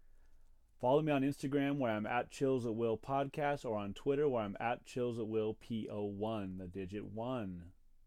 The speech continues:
Sign up now for the Chills at Will Podcast Patreon. It can be found at patreon dot com backslash chills at will podcast Peter Riehl.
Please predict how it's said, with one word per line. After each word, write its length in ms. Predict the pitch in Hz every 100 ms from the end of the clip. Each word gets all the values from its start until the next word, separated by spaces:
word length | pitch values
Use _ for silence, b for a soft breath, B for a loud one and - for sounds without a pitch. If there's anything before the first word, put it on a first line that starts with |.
| - - - - - b b b b
Sign 280 | b - 135
up 100 | 165
now 280 | 180 127 139
for 120 | 151
the 60 | 170
Chills 340 | 139 117 110
at 60 | 110
Will 180 | 104 110
Podcast 680 | - 123 131 127 131 123 -
Patreon. 560 | 156 160 110 95 87
It 120 | 90 -
can 100 | 135
be 100 | 143
found 380 | - 110 107
at 140 | 101 92
patreon 580 | - 131 - 139 131 127
dot 240 | 120 120
com 360 | - 101 95 92
backslash 640 | 107 127 - - 98 87 -
chills 420 | - - 131 143
at 120 | 131 117
will 240 | 120 120
podcast 640 | - 117 110 113 110 101 -
Peter 320 | - 98 95
Riehl. 440 | 98 120 160 90